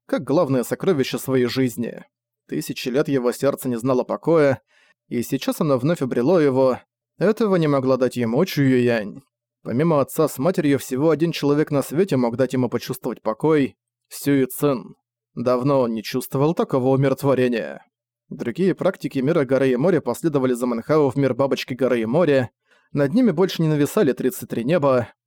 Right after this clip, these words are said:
Осталось только море вечно горящего пламени и вопли душ чужаков. Что до армии Школы Безбрежных Просторов, они встали лагерем снаружи мира нести стражу.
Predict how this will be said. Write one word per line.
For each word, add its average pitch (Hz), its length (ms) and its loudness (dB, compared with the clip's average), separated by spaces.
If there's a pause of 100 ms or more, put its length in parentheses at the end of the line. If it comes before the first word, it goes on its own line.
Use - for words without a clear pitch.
(180)
Осталось 151 440 -2
только 143 300 -2
море 160 260 2
вечно 143 320 -2
горящего 123 460 -2
пламени 143 580 0 (200)
и 120 160 -4
вопли 135 340 -2
душ 139 220 -2
чужаков. 123 720 -4 (460)
Что - 240 -6
до 147 180 0
армии 151 340 2
Школы 151 320 0
Безбрежных 131 520 -2
Просторов, - 640 -2 (280)
они 202 240 0
встали 190 320 -2
лагерем 139 400 0
снаружи 131 440 -2
мира 165 200 2
нести 135 320 0
стражу. 127 600 -2